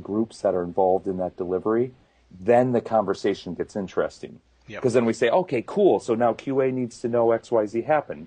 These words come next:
Speaker 1: All right, now we know how to model that." That's
Speaker 2: Yep.
Speaker 1: really, if we, if we can get to that point, that theme of who's involved along the delivery, that's our success, really. You know, that gets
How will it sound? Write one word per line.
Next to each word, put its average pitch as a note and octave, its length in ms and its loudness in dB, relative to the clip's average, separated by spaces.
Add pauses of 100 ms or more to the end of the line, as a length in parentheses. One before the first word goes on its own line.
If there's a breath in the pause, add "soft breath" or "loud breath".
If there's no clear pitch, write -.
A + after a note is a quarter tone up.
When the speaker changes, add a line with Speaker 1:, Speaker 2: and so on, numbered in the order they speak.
(120)
Speaker 1:
All F#2+ 120 0
right, A2 280 2
now G#2 240 2
we A2+ 140 0
know G#2 260 -2
how G2+ 140 -2
to G2 100 -4
model G2+ 460 0
that." C#2+ 220 -8 (920)
That's A#2+ 260 2
Speaker 2:
Yep. C3+ 60 -4
Speaker 1:
really, B2 260 2
if A2+ 120 -6
we, D#3+ 140 0
if B2 120 -8
we E3+ 100 0
can F3 100 -6
get F3+ 160 0
to D3 100 -6
that B2+ 280 -2
point, A#2 340 -8
that G2 200 -2 (120)
theme B2+ 240 -4
of F#2+ 180 -2
who's C#3 440 -2 (180)
involved G#2+ 500 0
along G2+ 320 0
the F#2+ 80 -2
delivery, G#2 600 -2 (320 soft breath)
that's G#2+ 280 0
our F#2 140 2
success, - 580 -8
really. E2+ 320 -6
You G2 120 -4
know, F#2+ 100 2
that A2+ 180 4
gets - 360 -6